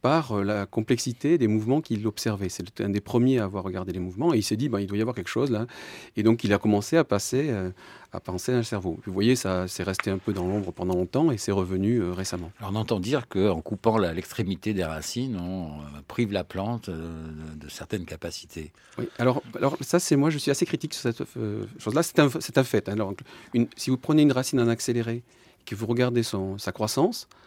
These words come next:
Speaker 1: vous la voyez osciller, regardez un petit peu d'un côté, enfin, regarde, là, je prends des en-,
Speaker 2: <laughs>
Speaker 1: termes anthropomorphiques, hein, mais, euh, euh, tourner un peu à gauche, tourner un peu à droite, a-, avancer, toucher quelque chose, repartir, et cetera. Donc, euh, et il est vrai que les racines sont des êtres, euh, enfin, des organes plein de tact. Elles passent leur temps à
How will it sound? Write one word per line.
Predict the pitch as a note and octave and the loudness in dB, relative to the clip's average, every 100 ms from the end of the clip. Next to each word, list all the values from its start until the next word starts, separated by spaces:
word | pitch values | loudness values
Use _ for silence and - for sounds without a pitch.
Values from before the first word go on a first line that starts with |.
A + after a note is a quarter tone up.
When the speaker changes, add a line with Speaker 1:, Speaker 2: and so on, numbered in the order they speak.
| - - - | -20 -20 -18
Speaker 1:
vous | - A2+ | -8 0
la | A#2+ B2 | 4 4
voyez | A#2+ A#2 C3 | 4 6 8
osciller, | E3 C3 - A2+ A2 A2+ A#2 | 8 6 2 4 6 8 6
regardez | A2 G#2 G#2+ | 4 0 -2
un | G#2 | -2
petit | - | -4
peu | G#2+ | -2
d'un | G#2 | -2
côté, | A2+ - | -2 -4
enfin, | - | -8
regarde, | F2+ G2 F#2+ | -10 -12 -4
là, | G2 | -2
je | F#2+ | -2
prends | - G2+ | -2 -2
des | G2 F#2+ | -2 -2
en-, | G2+ | -2
Speaker 2:
<laughs> | G#2 G2 | -2 -2
Speaker 1:
termes | G2 F#2+ | 2 2
anthropomorphiques, | F2+ G#2 G2 F#2+ - E3 D#3 | 2 2 2 2 2 2 4
hein, | D#3+ - - | 0 -6 2
mais, | A2+ G#2+ | 6 8
euh, | G#2 G2 - - - | 6 2 -2 -20 -10
euh, | - - | -10 -2
tourner | A2+ A2+ | 4 4
un | |
peu | A2 B2+ | 6 4
à | |
gauche, | A#2+ A2+ | 6 4
tourner | A2 G2+ | 2 -2
un | |
peu | G2+ B2+ | 2 2
à | |
droite, | A#2 A2 A2+ | 4 2 2
a-, | G2+ G#2+ | 2 -2
avancer, | A#2 A#2 A#2+ - A#2 | -2 -2 0 2 2
toucher | G#2 G#2 | 0 -2
quelque | B2 | -2
chose, | - A#2 G#2+ | -2 0 0
repartir, | G2 A2 - A#2+ | -4 -8 -8 -8
et | G2 | -8
cetera. | F#2+ G2 F#2 - - - - - | -8 -12 -14 -18 -20 -20 -20 -6
Donc, | A2+ B2+ B2 | 4 4 4
euh, | A#2 G#2 G2 F#2 F2+ - - - - | 2 4 4 2 0 -4 -10 -10 -4
et | G#2+ | 2
il | G2 F#2+ | 4 4
est | |
vrai | F#2+ A#2+ E3+ | 2 2 2
que | G3 | 4
les | A2 | 2
racines | G#2+ - F3 | 0 0 0
sont | A#2+ | 2
des | A2 G#2 | 0 0
êtres, | B2+ - G#2 | -4 0 0
euh, | G2+ | 0
enfin, | G2 F2 | 0 -2
des | F#2 F#2 | -2 -2
organes | F#2 A#2 D#3 | -2 0 -2
plein | - B2+ A#2+ C#3+ | -2 -6 0 2
de | C3 | 2
tact. | B2+ A#2 - - | 0 -4 -4 -10
Elles | G2+ | -10
passent | F#2+ A#2 - | -4 -4 -2
leur | G#2+ | -4
temps | - B2+ | 0 2
à | C#3 | 2